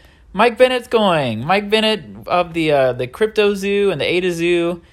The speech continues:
wooden cutouts. He's gonna be doing something. So this one, actually, because of the demand, they'll probably require you to reserve early, or they will be requiring you to reserve early.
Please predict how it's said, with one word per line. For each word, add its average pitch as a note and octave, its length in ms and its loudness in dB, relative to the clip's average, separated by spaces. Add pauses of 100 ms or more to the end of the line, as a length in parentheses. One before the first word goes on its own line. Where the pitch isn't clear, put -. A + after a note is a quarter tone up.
(240)
wooden F3+ 220 -2
cutouts. E3+ 520 2
He's E3 140 -8
gonna E3 140 -6
be D#3+ 80 -4
doing D#3 280 -6
something. D3 360 -10
So - 140 -8
this F3 260 -6
one, A3 220 -2
actually, F#3 400 -4
because D#3+ 320 -4
of D#3 100 -6
the D3 260 4
demand, C3 640 -4 (420)
they'll D#3 120 -4
probably D3 340 -2
require D#3 380 -2
you C#3+ 400 -6
to C3 420 -12
reserve B2 340 -6
early, E3 280 -2
or C3+ 100 -4
they D#3+ 120 -2
will G3+ 180 2
be D#3 140 -2
requiring A#2+ 340 -4
you A#2 180 -8
to A2+ 180 -10
reserve C3 360 -6
early. A#2+ 520 -4